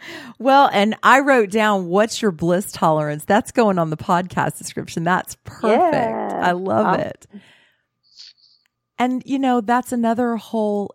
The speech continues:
Speaker 1: area of our persona is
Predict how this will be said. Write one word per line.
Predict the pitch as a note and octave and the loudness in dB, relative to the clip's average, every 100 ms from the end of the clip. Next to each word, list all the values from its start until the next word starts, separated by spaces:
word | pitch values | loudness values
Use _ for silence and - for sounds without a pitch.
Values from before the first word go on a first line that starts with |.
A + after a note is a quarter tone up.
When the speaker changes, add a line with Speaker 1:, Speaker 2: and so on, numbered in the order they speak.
| - | -6
Speaker 1:
area | G3+ A3+ B3+ G3 F3 - | -2 0 0 0 -2 -4
of | F3+ F3 | -6 -4
our | F3+ F3 | -4 -6
persona | - F#3 - G3 G#3+ A3 D#3+ - | -8 -8 -4 -2 0 0 -2 -4
is | F3+ F3 D#3+ | -4 -4 -6